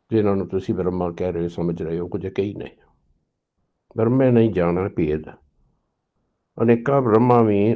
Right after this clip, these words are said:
ਉਸ ਅਕਾਲ ਪੁਰਖ ਦਾ ਭੇਦ ਨਹੀਂ ਪਾ ਸਕੇ। ਉਹ ਕਿਹੋ ਜਿਹੀ ਸ਼ਖਸੀਅਤ ਹੈ, ਕਦੋਂ ਤੋਂ ਹੈ,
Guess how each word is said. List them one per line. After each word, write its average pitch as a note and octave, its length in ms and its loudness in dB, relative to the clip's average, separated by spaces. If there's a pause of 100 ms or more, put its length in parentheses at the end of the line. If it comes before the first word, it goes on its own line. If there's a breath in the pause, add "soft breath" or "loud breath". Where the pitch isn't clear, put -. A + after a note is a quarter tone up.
ਉਸ A#2 240 -2
ਅਕਾਲ F#2 320 2
ਪੁਰਖ G#2 340 -4
ਦਾ F#2+ 440 2
ਭੇਦ F2 320 -2
ਨਹੀਂ F#2 240 -4
ਪਾ D#2 160 -8
ਸਕੇ। - 360 -18 (3500)
ਉਹ A#2 460 0 (1600)
ਕਿਹੋ B2+ 260 2
ਜਿਹੀ B2 180 -2
ਸ਼ਖਸੀਅਤ G#2+ 640 -4
ਹੈ, - 460 -6
ਕਦੋਂ F2+ 300 -4
ਤੋਂ E2+ 280 -4
ਹੈ, D#2+ 260 -6